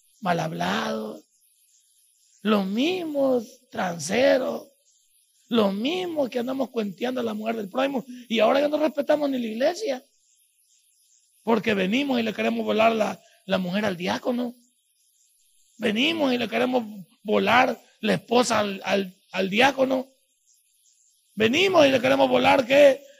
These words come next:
La esposa a la diaconisa, venimos. Si, si la iglesia no es para eso, la iglesia es una antorcha que debería de brillar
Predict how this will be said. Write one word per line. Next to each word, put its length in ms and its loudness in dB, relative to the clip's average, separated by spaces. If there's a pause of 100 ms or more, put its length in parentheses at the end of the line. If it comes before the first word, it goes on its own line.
La 180 2
esposa 420 6
a 20 0
la 120 2
diaconisa, 760 2 (400)
venimos. 480 2 (440)
Si, 200 -20
si 140 -4
la 100 -4
iglesia 360 -6
no 100 -4
es 80 -4
para 320 -4
eso, 580 -4 (1080)
la 160 -2
iglesia 420 -2
es 40 -2
una 200 -2
antorcha 1080 0 (440)
que 140 0
debería 420 0
de 120 2
brillar 880 2